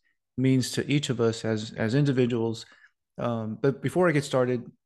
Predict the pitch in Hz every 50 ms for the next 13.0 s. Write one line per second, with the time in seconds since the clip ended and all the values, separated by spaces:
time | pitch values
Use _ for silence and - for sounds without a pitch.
0 | - 127 123 117 113 110 - - 131 139 143 135 127 123 - 131 123 117 120 123
1 | 127 127 120 117 123 117 113 117 117 120 117 123 120 120 120 120 113 113 107 107
2 | 107 - _ - _ _ - _ _ _ - 127 117 107 - 127 110 - 123 113
3 | - - 127 139 143 - 135 131 139 131 123 - - 139 131 131 123 123 120 113
4 | 127 120 120 - - 131 123 120 120 113 117 - _ _ _ _ _ _ - -
5 | 123 113 113 110 110 104 107 117 127 131 127 123 113 110 107 110 110 - - 120
6 | 120 117 113 113 110 110 107 104 - _ 120 104 107 110 113 117 117 - 131 123
7 | 135 135 131 127 127 139 131 117 107 107 107 110 - 104 98 117 117 127 - -
8 | 143 135 131 135 131 131 120 120 117 110 107 - - _ _ - 104 107 - -
9 | 110 101 110 123 117 123 127 123 123 - - 139 135 139 127 123 120 120 - -
10 | 120 117 117 113 - _ _ _ _ - - 120 120 - 139 131 127 123 117 117
11 | 117 - - - - _ - - 120 120 - - 127 - - - 113 113 113 -
12 | - 117 113 110 117 117 - 101 107 117 117 - - 120 113 110 110 113 110